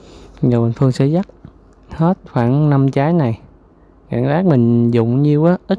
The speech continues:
nhiều gì đó, thì mình sẽ gia giảm, à, cái lượng nước tắc này nha. Ừm, nặng mình lấy cái phần nước, bỏ hết cái phần hạt. Này chắc cũng khoảng được,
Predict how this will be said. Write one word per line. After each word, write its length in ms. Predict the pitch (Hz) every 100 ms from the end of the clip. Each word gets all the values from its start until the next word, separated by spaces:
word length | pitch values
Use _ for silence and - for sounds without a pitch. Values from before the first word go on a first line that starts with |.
| -
nhiều 380 | 147 127 120 120
gì 100 | 120
đó, 100 | 156 - - - - _ _
thì 60 | 120
mình 140 | 113
sẽ 200 | 110 120
gia 260 | 143 139 135
giảm, 480 | 120 107 165 190 170
à, 400 | 143 135 131 131 131
cái 100 | 151
lượng 420 | 123 113 120 131
nước 180 | 147 -
tắc 220 | 196 -
này 80 | 135
nha. 180 | 117 123 - - - - _ - _ - -
Ừm, 760 | 120 117 113 113 113 113 120 107 - - _ - - _ - - -
nặng 300 | 127 107 123
mình 140 | 123 120
lấy 120 | 156
cái 100 | 165
phần 220 | 131 117
nước, 200 | 151 208 - -
bỏ 240 | - 110 147
hết 260 | 160 196 196 170
cái 80 |
phần 380 | 160 131 113 113 - - - - -
hạt. 180 | 120 110 - - - - - - - - - - - - - - - - - - - - - - - - - - - - - - - - - - 127
Này 100 | 110
chắc 140 | 156
cũng 120 | 143 139
khoảng 260 | 127 139
được, 140 | 120